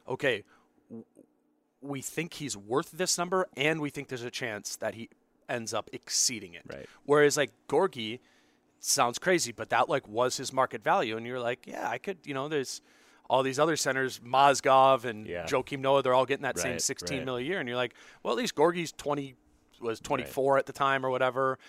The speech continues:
Speaker 1: Um, he, he seems like he could be something there, but I don't think anybody ever thought, like, "Oh, Gorgie's gonna end up proving that he's worth more than sixteen." Malik,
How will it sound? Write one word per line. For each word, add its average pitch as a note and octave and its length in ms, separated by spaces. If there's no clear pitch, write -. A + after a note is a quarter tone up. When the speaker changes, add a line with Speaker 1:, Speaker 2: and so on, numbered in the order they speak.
Speaker 1:
Um, A#2+ 220
he, C3 260
he B2 220
seems D3 400
like C3 140
he B2+ 100
could C3 180
be A#2 100
something B2 320
there, D3 200
but G3 160
I E3 140
don't F3 200
think - 200
anybody D3 420
ever A#2 160
thought, A#2+ 320
like, G#2+ 360
"Oh, A2 100
Gorgie's B2 360
gonna A#2+ 140
end A#2 80
up G#2+ 200
proving C#3 380
that A2 140
he's A2 180
worth C3+ 240
more A#2 420
than G2 160
sixteen." - 540
Malik, E3 500